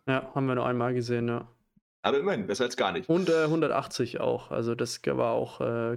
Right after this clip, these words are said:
Speaker 1: glaub ich, neu, oder? Das hatten wir beim Grand Slam noch nicht.
Speaker 2: War echt?
Speaker 1: Also ich glaub,
Speaker 2: Okay.
Speaker 1: also in den Highlights hab ich's halt immer noch, äh, im Nachhinein dazu geschnitten
Speaker 2: Ah,
Speaker 1: halt.
Speaker 2: okay, okay,
Speaker 1: Aber ich glaub,
Speaker 2: okay.
Speaker 1: während des Streams hatten wir es noch nicht, glaub ich.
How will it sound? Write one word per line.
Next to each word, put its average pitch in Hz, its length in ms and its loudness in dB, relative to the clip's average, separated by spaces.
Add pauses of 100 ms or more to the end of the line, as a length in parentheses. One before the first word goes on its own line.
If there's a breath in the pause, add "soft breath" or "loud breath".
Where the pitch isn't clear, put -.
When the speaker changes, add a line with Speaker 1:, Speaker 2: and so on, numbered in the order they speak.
Speaker 1:
glaub 120 320 0
ich, 123 220 -4
neu, 120 340 2
oder? 160 220 2
Das 185 120 -2
hatten 165 160 2
wir 156 60 2
beim 143 260 0
Grand 143 320 0
Slam 139 280 0
noch 131 140 0
nicht. 156 180 2
Speaker 2:
War - 200 2
echt? - 300 -2 (160)
Speaker 1:
Also 139 140 4
ich 151 80 0
glaub, 180 180 6
Speaker 2:
Okay. 151 160 4
Speaker 1:
also 135 140 6
in 165 60 4
den 151 140 2
Highlights 196 380 4
hab 180 100 4
ich's 180 140 2
halt 170 120 4
immer 160 180 4
noch, 156 260 2
äh, 139 420 4
im 139 120 4
Nachhinein 139 560 4
dazu 135 280 2
geschnitten 135 480 2
Speaker 2:
Ah, 113 100 4
Speaker 1:
halt. 139 200 6
Speaker 2:
okay, 123 280 0
okay, 117 100 0
Speaker 1:
Aber 143 100 6
ich - 80 0
glaub, 160 200 6
Speaker 2:
okay. 135 160 -6
Speaker 1:
während 180 320 4
des - 600 -4
Streams 165 640 0
hatten 165 340 0
wir 151 120 2
es - 220 -4
noch 135 280 0
nicht, 131 560 0
glaub 113 380 2
ich. - 280 -4